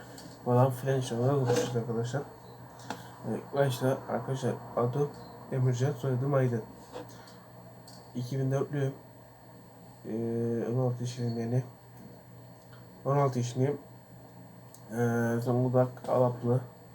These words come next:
Doğum yeri Ereğli. Fazla anlatmaya gerek yok da. Ee,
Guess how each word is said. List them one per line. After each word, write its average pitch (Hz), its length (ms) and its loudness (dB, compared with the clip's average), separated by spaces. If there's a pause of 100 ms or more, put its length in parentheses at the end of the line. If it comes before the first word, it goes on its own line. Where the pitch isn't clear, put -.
(520)
Doğum 127 220 6
yeri 120 200 4
Ereğli. 123 440 6 (840)
Fazla 120 260 2
anlatmaya 110 340 2
gerek 123 260 -2
yok 151 180 -4
da. 123 80 0 (1160)
Ee, 120 1200 6